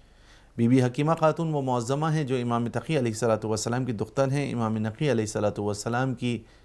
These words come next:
خواہر ہیں اور امام عسکری علیہ الصلوۃ والسلام کی پھوپھی ہیں۔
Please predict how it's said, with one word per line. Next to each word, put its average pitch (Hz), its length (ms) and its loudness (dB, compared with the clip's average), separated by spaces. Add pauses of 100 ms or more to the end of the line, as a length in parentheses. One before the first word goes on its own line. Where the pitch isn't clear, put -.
(320)
خواہر 127 440 6
ہیں 151 180 -4 (800)
اور 123 100 2
امام 120 260 0
عسکری 131 360 0
علیہ 113 120 0
الصلوۃ 110 320 0
والسلام 113 440 -2
کی 135 100 -4
پھوپھی 113 380 0
ہیں۔ 92 140 -10